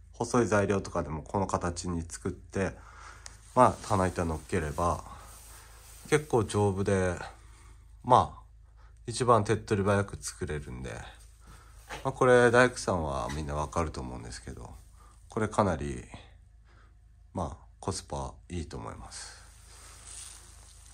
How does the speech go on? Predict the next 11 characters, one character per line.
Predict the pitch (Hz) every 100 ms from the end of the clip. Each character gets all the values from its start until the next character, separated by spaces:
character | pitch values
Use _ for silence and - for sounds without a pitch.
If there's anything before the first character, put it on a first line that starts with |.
| - - - - - -
で、 |
ま | 165
あ、 | 156
こ | 151
れ | 135
も | 135 131 127 -
下 | - 113
は | 104 95
ね、 | 98 101 - - - - - - - -
箱 | - - 92
物 | 90 82 82 78